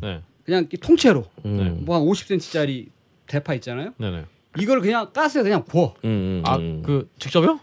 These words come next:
Speaker 1: 가스불에?
Speaker 3: 그렇죠.
Speaker 2: 직화로.
Speaker 3: 그,
Speaker 1: 아,
Speaker 3: 그걸
Speaker 1: 네.
Speaker 3: 칼, 칼솥하다라고
Speaker 2: 근데
Speaker 3: 하는
Speaker 2: 이제
Speaker 3: 거죠.
Speaker 2: 바로
Speaker 3: 음.
Speaker 2: 굽기 어렵다면 이제 이 석쇠에다가
Speaker 1: 네네.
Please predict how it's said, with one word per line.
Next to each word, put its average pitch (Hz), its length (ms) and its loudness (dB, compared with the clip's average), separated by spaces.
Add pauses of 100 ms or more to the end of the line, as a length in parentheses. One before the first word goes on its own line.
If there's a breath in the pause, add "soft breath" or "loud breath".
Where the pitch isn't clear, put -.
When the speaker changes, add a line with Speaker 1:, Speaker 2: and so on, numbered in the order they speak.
Speaker 1:
가스불에? 160 300 6
Speaker 3:
그렇죠. 147 180 6
Speaker 2:
직화로. 196 360 6
Speaker 3:
그, 190 140 8
Speaker 1:
아, - 40 6
Speaker 3:
그걸 226 180 10
Speaker 1:
네. - 80 4
Speaker 3:
칼, 233 160 2
칼솥하다라고 190 760 6
Speaker 2:
근데 104 160 4
Speaker 3:
하는 202 100 4
Speaker 2:
이제 220 120 2
Speaker 3:
거죠. 170 100 -6
Speaker 2:
바로 226 200 6
Speaker 3:
음. - 40 2
Speaker 2:
굽기 170 240 -2
어렵다면 175 840 2
이제 135 200 -2
이 127 380 -4
석쇠에다가 147 880 2
Speaker 1:
네네. 113 220 -4